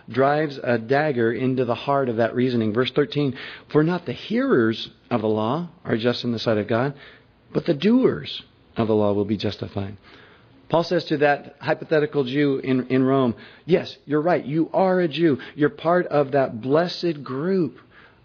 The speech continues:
that possesses God's written law, but just hearing it, just even understanding it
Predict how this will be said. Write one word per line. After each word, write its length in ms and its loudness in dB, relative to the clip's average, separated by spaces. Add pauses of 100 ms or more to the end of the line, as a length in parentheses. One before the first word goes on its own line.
that 160 2
possesses 800 0 (120)
God's 400 0
written 360 -2
law, 340 0 (260)
but 220 2
just 460 -4
hearing 600 2
it, 260 -2 (1300)
just 320 -2 (360)
even 260 2
understanding 760 2
it 280 -2